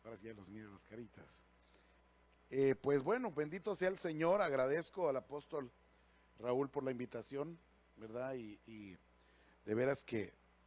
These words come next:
eh, ese pastor de ustedes es una hermosísima y linda bendición para la Iglesia de Cristo. Es una bendición y una honra para mí poder estar hoy en su casa y conocerle a usted.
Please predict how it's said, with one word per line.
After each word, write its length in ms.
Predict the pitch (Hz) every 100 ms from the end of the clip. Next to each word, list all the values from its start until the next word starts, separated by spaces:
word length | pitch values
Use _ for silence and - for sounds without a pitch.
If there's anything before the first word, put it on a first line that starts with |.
| _ -
eh, 440 | 107 101 95 92 _
ese 220 | - 113 131
pastor 320 | 113 - 123
de 80 | 123
ustedes 380 | - 127 123
es 160 | 123 -
una 200 | 123 120 -
hermosísima 880 | 131 113 110 110 101 131 - 143 120
y 60 | 110
linda 260 | 123 120
bendición 440 | 110 95 92 117 107
para 200 | 101 87
la 60 |
Iglesia 300 | 92 92 85
de 120 | 78
Cristo. 360 | - 76 - - - - - _ _ _ _ _
Es 260 | - 110 -
una 260 | 123 123 117
bendición 480 | 110 107 101 127
y 60 | 131
una 140 | 127
honra 180 | 123 123
para 240 | 120 110 110
mí 120 | 131
poder 200 | 113 120
estar 260 | 110 113 113 _ _ - -
hoy 260 | 127 127 -
en 120 | 101
su 140 | 127 123
casa 380 | 160 147 127 - _ - - - - _ -
y 340 | 110 107 104
conocerle 560 | 92 107 101 - 120 101
a 40 |
usted. 280 | 92 - 90